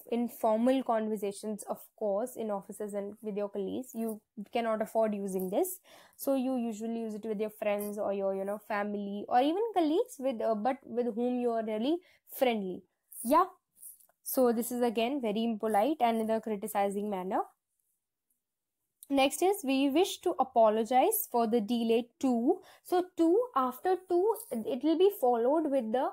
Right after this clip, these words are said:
activity that was delayed. So this phrase is just, you know, kind of an announcement. We are sitting at an, uh, sitting at an event and somebody gets late,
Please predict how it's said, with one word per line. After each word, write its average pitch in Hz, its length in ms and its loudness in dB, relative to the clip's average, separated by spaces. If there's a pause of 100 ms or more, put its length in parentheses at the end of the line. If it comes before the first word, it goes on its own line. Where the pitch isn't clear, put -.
(540)
activity 269 560 0
that 220 200 2
was 226 220 0
delayed. 220 340 0 (340)
So 339 160 4
this 339 260 4
phrase 285 480 2
is 262 220 -2
just, - 380 -8
you 247 180 0
know, 262 160 2
kind 247 300 0
of 247 100 -4
an 262 160 -2
announcement. 226 800 -4 (120)
We 226 160 -2
are 233 100 2
sitting 226 360 -8
at 214 80 -8
an, 208 140 -6 (100)
uh, 220 120 -6
sitting 226 400 -8
at 202 160 -4
an 208 100 -6
event 202 340 -4
and 233 160 2
somebody 214 300 -6
gets 202 340 -6
late, 208 440 -2